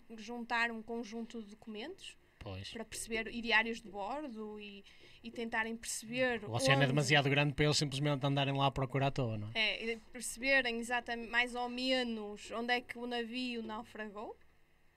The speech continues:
Speaker 1: Aliás, Esposende agora está com uma, com uma, com uma exposição de um
Speaker 2: Aham.
Speaker 1: navio holandês. Eles conseguiram tirar o espólio.
Speaker 2: Em Esposende?
Speaker 1: Em Esposende.
Speaker 2: Porra, já
Speaker 1: Está a
Speaker 2: fica aí a
Speaker 1: fazer
Speaker 2: dica,
Speaker 1: isso.
Speaker 2: para quem quiser ir,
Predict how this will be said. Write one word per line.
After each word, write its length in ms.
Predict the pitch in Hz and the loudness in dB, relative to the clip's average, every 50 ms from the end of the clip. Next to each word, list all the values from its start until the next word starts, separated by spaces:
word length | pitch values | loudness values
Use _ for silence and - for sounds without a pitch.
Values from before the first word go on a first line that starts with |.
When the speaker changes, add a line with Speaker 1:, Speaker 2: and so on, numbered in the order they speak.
| _ | _
Speaker 1:
Aliás, 300 | - 220 233 220 202 208 | -6 0 2 2 2 2
Esposende 500 | - - - - 247 240 247 262 254 240 | -2 -6 -4 -2 -2 0 0 -2 -2 -2
agora 200 | 240 226 233 226 | -2 -2 -2 -4
está 180 | 226 - 233 226 | -6 -8 -10 -10
com 140 | - 233 226 | -8 -10 -10
uma, 420 | 226 220 220 220 214 214 208 202 | -8 -8 -10 -10 -10 -10 -12 -12
com 140 | - - 214 | -14 -14 -14
uma, 540 | 214 208 208 202 202 202 202 202 208 202 202 202 202 202 202 _ _ - - - - - - - - _ _ _ - _ _ | -12 -12 -10 -10 -10 -10 -12 -12 -14 -14 -16 -16 -18 -18 -20 _ _ -20 -20 -20 -20 -20 -20 -20 -20 _ _ _ -20 _ _
com 120 | - 233 | -14 -12
uma 200 | 220 220 220 220 | -10 -8 -8 -8
exposição 580 | 220 220 - - 220 226 226 - - - 240 240 - - - - | -8 -10 -10 -12 -12 -10 -6 -4 -4 -2 -2 -2 -4 -6 -6 -8
de 160 | 226 202 233 | -8 -8 -6
um 140 | 233 240 233 | -6 -4 -2
Speaker 2:
Aham. 180 | 233 233 233 233 | -2 -2 -2 -2
Speaker 1:
navio 180 | - 233 220 | -2 -4 -2
holandês. 600 | 214 208 208 208 208 214 202 - - - - - - - - - - - - - - | -2 -4 -4 -4 -6 -8 -8 -10 -12 -12 -14 -14 -16 -20 -20 -20 -20 -20 -20 -20 -14
Eles 140 | - 208 208 | -12 -12 -10
conseguiram 400 | - 214 214 - - 214 214 208 | -10 -10 -10 -10 -12 -12 -12 -10
tirar 220 | 202 226 202 196 | -8 -8 -8 -8
o 20 | 202 | -8
espólio. 420 | - - - 214 - 220 302 311 - - - - - - - | -10 -10 -10 -10 -10 -10 -10 -12 -12 -14 -14 -14 -16 -8 -4
Speaker 2:
Em 40 | - | -4
Esposende? 460 | 139 - - 151 131 190 233 247 202 131 - - | 2 4 6 6 6 6 4 4 0 -4 -8 -12
Speaker 1:
Em 40 | - | -16
Esposende. 400 | - - - - 214 202 220 107 | -16 -12 -12 -12 -10 -10 -12 -8
Speaker 2:
Porra, 220 | 107 120 120 120 131 | -4 -2 0 0 2
já 100 | 120 123 | 2 2
Speaker 1:
Está 100 | 113 131 | 2 2
a 20 | |
Speaker 2:
fica 100 | - 139 | 2 4
aí 100 | 147 151 | 6 6
a 40 | 165 | 6
Speaker 1:
fazer 120 | 160 165 165 | 6 4 2
Speaker 2:
dica, 140 | 262 139 | 2 0
Speaker 1:
isso. 100 | 127 117 | -2 0
Speaker 2:
para 80 | - 139 | 0 0
quem 120 | 117 135 135 | 0 2 0
quiser 220 | 127 123 135 135 | 2 2 2 4
ir, 420 | 139 139 139 139 139 139 139 143 | 4 4 4 4 2 0 0 -2